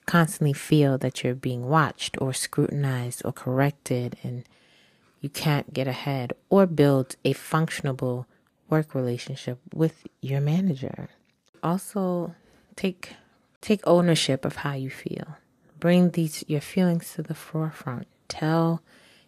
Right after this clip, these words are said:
your manager, of course, in a professional but honest way,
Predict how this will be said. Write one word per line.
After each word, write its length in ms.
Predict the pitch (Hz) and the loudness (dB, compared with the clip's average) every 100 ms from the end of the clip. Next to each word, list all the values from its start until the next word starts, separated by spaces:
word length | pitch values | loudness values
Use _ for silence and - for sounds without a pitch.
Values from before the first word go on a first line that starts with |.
| _ | _
your 180 | 147 147 | -2 0
manager, 480 | 143 139 135 - 139 | 0 0 -2 -2 -4
of 120 | - | -4
course, 360 | - 151 - | -2 -2 -2
in 60 | 165 | -6
a 40 | |
professional 920 | 156 - 175 - 190 - 160 139 135 147 _ _ | -6 -6 -6 -4 -4 -4 -4 -4 -6 -10 _ _
but 180 | 208 196 | -4 -2
honest 460 | 190 196 190 - - | 2 4 4 2 -2
way, 360 | 175 185 139 | 0 0 -2